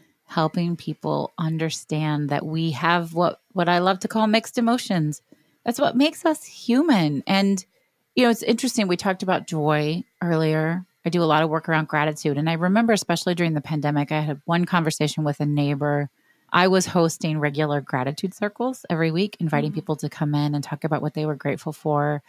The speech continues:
Speaker 1: 'cause that's my jam. And she said, "Oh, I can't do that. I can't, I can't be grateful when so many people are struggling." And I said, "What that kind of, how does that help those people who are struggling? How does your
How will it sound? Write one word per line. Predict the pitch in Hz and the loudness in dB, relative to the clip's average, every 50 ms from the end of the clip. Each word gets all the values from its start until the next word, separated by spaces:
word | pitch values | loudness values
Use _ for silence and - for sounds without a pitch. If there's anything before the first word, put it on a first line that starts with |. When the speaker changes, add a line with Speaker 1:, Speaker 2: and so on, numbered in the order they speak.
| _ _ _ _ _ _ _ _ _ _ | _ _ _ _ _ _ _ _ _ _
Speaker 1:
'cause | - 180 165 | -4 -2 -2
that's | 151 165 156 - 165 | 0 -2 -2 -2 -2
my | 160 156 | -2 -2
jam. | 143 156 147 143 143 147 147 147 147 147 139 - | -2 -2 0 0 0 0 0 0 0 -2 -4 -4
And | - 156 151 - | -2 -2 -2 -2
she | - 170 | -2 -4
said, | - 151 - | -2 0 2
"Oh, | 160 175 | 2 4
I | 170 170 | 2 2
can't | 170 - - 214 208 - 165 | 0 -2 -4 -4 -4 -4 -4
do | 160 160 | -4 -2
that. | 151 156 147 143 143 - - _ _ _ - - | 0 0 0 0 0 -2 -6 _ _ _ -12 -8
I | - 196 | -6 -6
can't, | 196 - - 247 254 - - _ _ _ _ _ _ _ | -4 -2 -2 -2 -2 -2 -4 _ _ _ _ _ _ _
I | - 170 | -8 -8
can't | - - - 240 233 202 - - _ _ _ _ _ - | -6 -4 -2 -2 -2 -2 -4 -6 _ _ _ _ _ -10
be | 160 151 139 135 _ - | -8 -8 -8 -10 _ -14
grateful | - - 147 143 156 143 - - 165 147 123 117 | -8 -4 -4 -2 -4 -4 -4 -2 0 0 2 2
when | 135 120 135 | 0 -2 -2
so | - - 147 | -2 -2 -2
many | 156 156 156 151 | 0 0 -2 -4
people | - - 160 - 165 147 143 | -4 -8 -8 -6 -4 -4 -4
are | 139 | -6
struggling." | 143 - - - - 120 156 185 185 160 131 - - - - - - | -6 -8 -6 -4 -2 0 0 0 0 -2 -2 -4 -6 -10 -12 -12 -10
And | 156 160 151 | -10 -10 -8
I | 151 143 | -10 -10
said, | - - 180 170 175 _ _ _ _ _ _ _ | -10 -10 -10 -10 -10 _ _ _ _ _ _ _
"What | - - 202 | -16 -14 -10
that | - 277 - | -10 -10 -10
kind | - - 285 277 233 185 - _ - - | -8 -4 -4 -2 -2 -4 -6 _ -8 -6
of, | 233 233 | -6 -4
how | 269 - 240 247 | 0 0 2 2
does | 285 262 | 4 4
that | 294 294 233 | 4 4 6
help | 214 247 285 - - | 4 4 2 2 2
those | 226 220 - | 0 2 0
people | - - 240 - 240 208 | -2 -4 -2 0 2 4
who | 233 | 4
are | 226 214 | 4 4
struggling? | - - 233 269 269 202 139 85 - 165 185 - _ _ _ _ _ _ _ _ _ | 2 2 2 4 4 4 2 0 -2 -6 -10 -12 _ _ _ _ _ _ _ _ _
How | - - 208 214 240 262 | 0 2 4 6 6 4
does | 247 214 208 196 175 185 | 4 4 2 2 2 -2
your | 180 170 175 208 214 220 220 220 220 214 214 220 214 | -2 0 2 4 6 6 6 6 4 4 2 0 -2